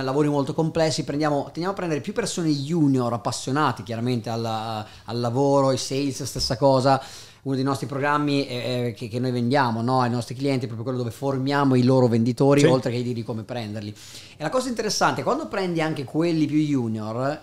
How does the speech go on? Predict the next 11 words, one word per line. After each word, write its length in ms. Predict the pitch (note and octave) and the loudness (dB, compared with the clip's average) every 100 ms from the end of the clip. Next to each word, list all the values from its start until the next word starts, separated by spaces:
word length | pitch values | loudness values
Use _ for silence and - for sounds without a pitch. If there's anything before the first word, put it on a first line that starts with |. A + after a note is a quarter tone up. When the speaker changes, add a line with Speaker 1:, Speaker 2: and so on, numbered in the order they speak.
| - - | -16 -12
Speaker 1:
è 80 | E3+ | -10
anche 220 | F#3+ D#3 | -8 -6
meglio, 400 | F3 C#3 G2+ G2 | -6 -6 -6 -8
perché 540 | A2+ A2 D#3 D#3 - | -10 -2 0 0 -2
seguono 400 | - - A#3+ A#3 | -10 -8 -4 -2
un 100 | E3+ | -2
processo 520 | D3+ D3 C#3+ A#2 - A#2+ | -2 -4 -4 -4 -6 -6
chiaro, 320 | G#3+ D#3+ D3+ | -4 -2 -4
standard, 360 | - F3 F3+ D3+ | -2 2 2 4
dove 360 | C#3+ C3 C3 - | 2 2 -2 -4
uno 500 | G3 D3+ A2+ - | -2 0 -2 -10